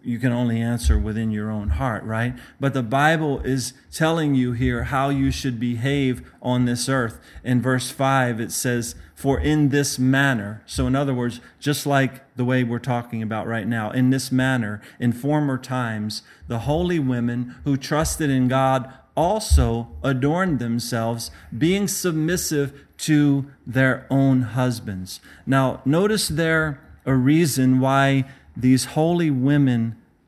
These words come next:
could live that way. It was because they trusted in God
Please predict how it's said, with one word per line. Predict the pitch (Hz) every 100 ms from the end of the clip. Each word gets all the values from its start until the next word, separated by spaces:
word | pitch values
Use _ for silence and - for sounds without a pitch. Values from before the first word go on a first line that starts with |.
| _
could | - 123 110
live | 127 117
that | 87 98 -
way. | 95 107 104 _ _ _ _ _ _ _ _
It | - 160
was | 156 120
because | 143 143 - 139 135 - - -
they | 120 113
trusted | - - 135 131 - - 131 - - -
in | 113 110
God | 107 107 101 92